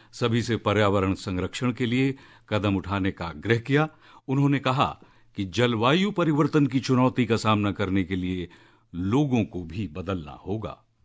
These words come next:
राष्ट्रपति द्रौपदी मुर्मू ने स्वतंत्रता दिवस की पूर्व संध्या पर सशस्त्र बलों और केंद्रीय सशस्त्र पुलिस बलों के कर्मियों के लिए एक सौ सत्ताईस वीरता पुरस्कार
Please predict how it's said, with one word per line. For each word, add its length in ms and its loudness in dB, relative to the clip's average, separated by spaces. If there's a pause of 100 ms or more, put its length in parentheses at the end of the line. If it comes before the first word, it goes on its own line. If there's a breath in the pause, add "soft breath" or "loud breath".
(640)
राष्ट्रपति 760 0
द्रौपदी 420 0
मुर्मू 320 2
ने 240 0 (280 soft breath)
स्वतंत्रता 680 -2
दिवस 300 0
की 200 -4
पूर्व 380 0
संध्या 380 -2
पर 240 -8 (380 soft breath)
सशस्त्र 500 -2
बलों 360 4 (100)
और 240 0
केंद्रीय 400 2
सशस्त्र 500 -8
पुलिस 380 -6
बलों 240 0
के 120 -4
कर्मियों 440 2
के 120 -4
लिए 300 -2 (360 loud breath)
एक 140 0
सौ 160 0
सत्ताईस 640 0
वीरता 400 0
पुरस्कार 600 -4